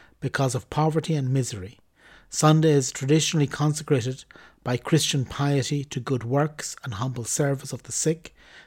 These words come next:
the infirm, and the elderly. Christians will also sanctify Sunday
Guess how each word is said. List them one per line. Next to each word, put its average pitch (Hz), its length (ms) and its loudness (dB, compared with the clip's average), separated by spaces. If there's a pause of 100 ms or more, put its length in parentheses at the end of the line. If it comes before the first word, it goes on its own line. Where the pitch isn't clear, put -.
the 127 120 -4
infirm, 151 600 4
and 127 100 -6
the 135 140 -4
elderly. 117 500 -6 (560)
Christians 160 540 4
will 147 100 2
also 143 320 0
sanctify 139 560 0
Sunday 127 500 -6